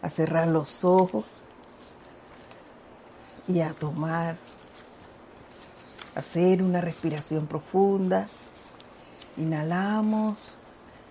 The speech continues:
y exhalamos. Inhalamos, exhalamos. Inhalamos nuevamente y exhalamos.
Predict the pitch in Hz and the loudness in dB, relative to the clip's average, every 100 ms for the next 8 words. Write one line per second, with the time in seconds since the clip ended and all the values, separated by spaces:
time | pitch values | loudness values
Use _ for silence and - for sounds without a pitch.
0 | - 175 170 151 - - 135 131 131 131 | -8 -2 0 0 -6 -8 -8 -8 -10 -4
1 | 143 151 151 147 135 135 - - - - | 0 0 0 -2 -6 -10 -14 -16 -14 -14
2 | - - - - - - - - - - | -16 -20 -20 -20 -20 -20 -20 -20 -20 -20
3 | - - 190 220 220 220 185 170 165 165 | -12 -2 2 4 4 2 2 0 0 -2
4 | 165 180 185 - - - - - - - | -4 -6 -8 -18 -20 -20 -20 -20 -20 -20
5 | - - - - - - - - - - | -20 -20 -20 -20 -20 -20 -18 -18 -16 -4
6 | 170 180 180 - - 156 139 143 156 160 | 2 2 2 -4 -6 -4 -4 -4 -4 -4
7 | 160 147 139 - - - - - - - | -6 -8 -12 -18 -18 -16 -16 -18 -20 -20
8 | - - - - - - - - - - | -20 -20 -20 -20 -20 -20 -20 -20 -20 -20
9 | - - - - - 196 190 175 170 202 | -20 -20 -20 -20 -6 -2 2 2 2 4
10 | 247 214 165 175 180 170 190 196 185 185 | 4 2 0 -2 -2 -2 -2 -2 -4 -6
11 | 196 - - - - - - - - 214 | -8 -12 -20 -20 -20 -20 -20 -12 0 4
12 | 240 254 247 - - 247 240 240 247 254 | 6 6 4 -2 0 2 2 2 2 2
13 | 160 127 - - | 0 -4 -10 -18